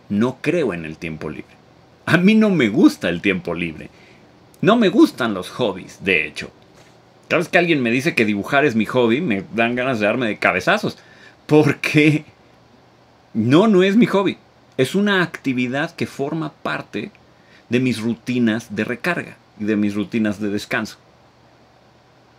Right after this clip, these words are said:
O sea, cuando el dibujo no es para concentrar mi atención, que también lo utilizo para focalizar cuando estoy, cuando estoy tratando de poner atención en algo,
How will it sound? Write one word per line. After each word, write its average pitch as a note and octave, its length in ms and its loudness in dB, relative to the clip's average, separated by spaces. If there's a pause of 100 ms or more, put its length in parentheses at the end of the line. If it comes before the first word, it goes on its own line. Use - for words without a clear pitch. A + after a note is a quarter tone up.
O - 200 -20
sea, - 100 0
cuando F#3+ 220 6
el F#3 100 6
dibujo F#3 580 0 (600)
no C3+ 340 2
es B2+ 500 -4 (1300)
para G#2+ 180 0
concentrar A2+ 400 0
mi C3 100 -2
atención, A2 440 -2
que - 100 -12
también G#2 260 0
lo A2+ 80 4
utilizo G#2+ 460 0
para F2+ 180 -2
focalizar F#2 680 -4
cuando F2+ 240 -6
estoy, G2 360 -2
cuando F#2 240 -6
estoy G#2 200 -8
tratando G2+ 340 -4
de F#2+ 80 -2
poner F#2 220 -6
atención F2 460 -10
en E2 120 -10
algo, E2+ 300 -8